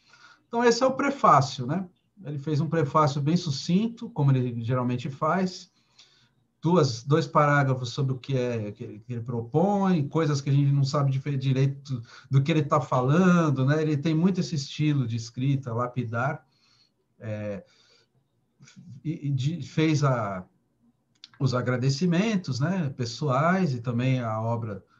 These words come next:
que ele considera importante sobre o assunto, dizendo que a dele é, é, é, é, tem menos referências, né, porque ele escolheu as referências específicas do problema que ele quer trabalhar. E a outra, por outro lado,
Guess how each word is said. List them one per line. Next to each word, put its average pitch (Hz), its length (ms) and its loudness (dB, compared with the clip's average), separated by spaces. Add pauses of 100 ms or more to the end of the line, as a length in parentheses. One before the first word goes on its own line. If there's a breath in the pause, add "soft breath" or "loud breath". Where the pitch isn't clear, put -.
(120)
que - 80 -8
ele 113 80 -6
considera 123 480 -4
importante 117 480 -4
sobre 131 240 -4
o 165 40 0
assunto, 170 520 -2
dizendo 143 380 0
que 147 100 -6
a 156 80 0
dele 147 580 0 (680 loud breath)
é, 120 420 -4 (480)
é, 143 100 0
é, 135 320 -2 (260)
é, 117 260 -8 (1300)
tem 156 160 2
menos 185 300 4
referências, 180 1120 0
né, 143 360 -2
porque 143 220 0
ele 165 120 4
escolheu 175 840 2
as 117 100 -6
referências 151 600 0
específicas 147 680 -4
do 147 80 -2
problema 147 360 -4
que 156 80 -8
ele 143 100 -6
quer 139 160 -4
trabalhar. 143 560 -4 (600 soft breath)
E 180 120 -2
a 175 80 6
outra, 156 720 4 (120)
por 139 120 2
outro 131 260 0
lado, 127 260 4